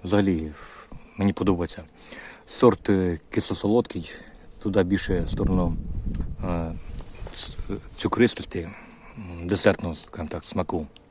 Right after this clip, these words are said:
Але щоб дуже такий, е, ну, трошки він, е,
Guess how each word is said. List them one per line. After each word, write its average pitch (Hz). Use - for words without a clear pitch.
Але 101
щоб 92
дуже 104
такий, -
е, 82
ну, 107
трошки 113
він, 101
е, 90